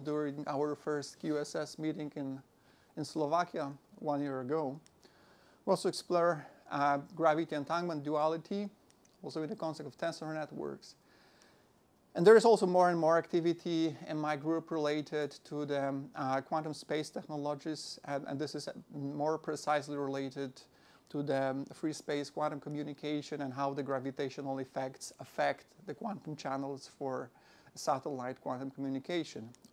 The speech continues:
with single quantum. And today, actually, the, the, the, the project I'm going to, to discuss is, has motivation in these two areas of our activity,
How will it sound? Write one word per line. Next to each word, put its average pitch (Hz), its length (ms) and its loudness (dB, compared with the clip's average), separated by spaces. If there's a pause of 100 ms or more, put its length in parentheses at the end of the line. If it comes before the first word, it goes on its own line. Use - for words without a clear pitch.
with - 360 0 (160)
single 156 360 -6
quantum. 185 560 2 (1300)
And 151 240 6
today, 208 260 6
actually, 196 340 6
the, 180 80 4
the, 165 220 -4 (100)
the, 165 320 -2 (120)
the 160 100 -2
project 220 400 0
I'm 165 160 0
going 165 260 -2
to, 156 440 -2
to 156 100 -6
discuss 185 640 0 (920)
is, 170 340 2
has 196 200 4
motivation 165 800 4
in 147 180 0
these 139 260 -2
two 147 420 0 (920)
areas 160 500 10
of 131 100 -6
our 131 240 0
activity, 143 760 -2